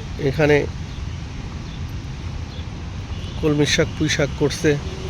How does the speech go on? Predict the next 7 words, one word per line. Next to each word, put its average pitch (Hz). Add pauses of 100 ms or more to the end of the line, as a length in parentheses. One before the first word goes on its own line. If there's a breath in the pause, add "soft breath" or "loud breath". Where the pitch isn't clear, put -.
(800)
মুরব্বি, 143 (100)
কৃষক। - (1120)
হাতিঝিলের 196 (880)
পরিবেশটাই 208
আসলে 170 (100)
অসাধারণ। 127 (1300)
আজকে -